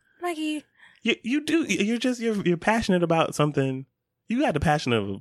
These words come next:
Speaker 2: of a Pisces when it comes to certain stuff. You may make fun of us, but, like,
Speaker 1: <laughs> 'Cause y'all crazy as shit.
Speaker 2: Okay, Randy, what are you? Um, and this is P D A. I sincerely appreciate, um, ha-, that you care for us the way that you do.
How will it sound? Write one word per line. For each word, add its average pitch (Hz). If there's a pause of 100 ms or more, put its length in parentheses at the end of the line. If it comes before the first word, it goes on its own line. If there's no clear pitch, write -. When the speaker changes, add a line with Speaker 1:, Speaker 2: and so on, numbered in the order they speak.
Speaker 2:
of 110
a 107
Pisces 117
when 104
it 107
comes 104
to 113
certain 101
stuff. 101
You 160
may 202
make 175
fun 170
of 175
us, 180
but, 143
like, 120 (280)
Speaker 1:
<laughs> -
'Cause 285
y'all 320 (120)
crazy 170
as 151
shit. 156
Speaker 2:
Okay, 147
Randy, 95
what 123
are 165
you? 113 (180)
Um, 131 (160)
and 233
this 107
is 117
P 123
D 117
A. - (840)
I 127
sincerely 120
appreciate, 104 (260)
um, 95 (1000)
ha-, -
that 110
you 104
care 104
for 101
us 95
the 104
way 95
that 95
you 98
do. 85